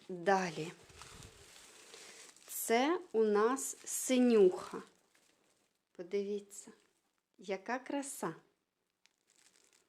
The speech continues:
Кожна рослинка підписана. Ось це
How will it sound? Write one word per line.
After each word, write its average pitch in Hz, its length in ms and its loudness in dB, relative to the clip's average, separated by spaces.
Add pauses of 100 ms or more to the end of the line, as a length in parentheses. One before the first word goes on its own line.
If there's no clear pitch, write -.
(920)
Кожна 233 400 4
рослинка 208 580 4
підписана. 190 1120 6 (1900)
Ось 214 340 6
це 262 560 4